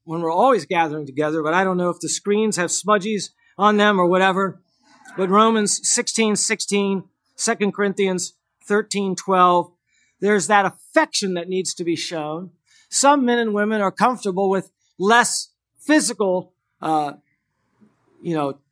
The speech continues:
touch, and others are, uh, want more, more, uh, ability to have closeness. And so some people value that more than others as well. Don't judge one another. We learned about that in the summer in Romans fourteen. Accept one another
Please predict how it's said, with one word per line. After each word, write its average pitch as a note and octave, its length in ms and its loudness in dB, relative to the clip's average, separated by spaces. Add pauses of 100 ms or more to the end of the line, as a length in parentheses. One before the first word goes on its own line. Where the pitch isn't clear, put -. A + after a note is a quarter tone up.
(220)
touch, A3 340 2
and G3+ 140 -4
others G3+ 340 -2
are, F3+ 320 -2 (480)
uh, D3+ 240 -4
want F3 300 2
more, F3+ 480 2 (720)
more, E3 300 0
uh, D3 140 -4
ability F#3 460 0
to D#3+ 80 -4
have D#3 200 -2
closeness. D3 580 -4
And C#3+ 100 -16
so D#3 380 -2 (180)
some G#3 240 -4
people F#3+ 260 0
value A3+ 580 4
that D#3 280 4
more E3 260 0
than D3+ 200 -4
others D3+ 360 -4
as C#3+ 200 -10
well. C3 360 -8 (760)
Don't G3 260 2
judge G#3 380 0 (420)
one G#3+ 240 2
another. G#3 320 4
We F3+ 120 2
learned F3 240 -2
about E3+ 240 2
that E3+ 200 2
in D#3+ 80 -2
the D#3+ 80 -6
summer F3 360 -4
in D3+ 80 -6
Romans E3+ 300 -6
fourteen. F3 520 -4 (220)
Accept F#3 500 0
one F#3 220 0
another F#3 500 0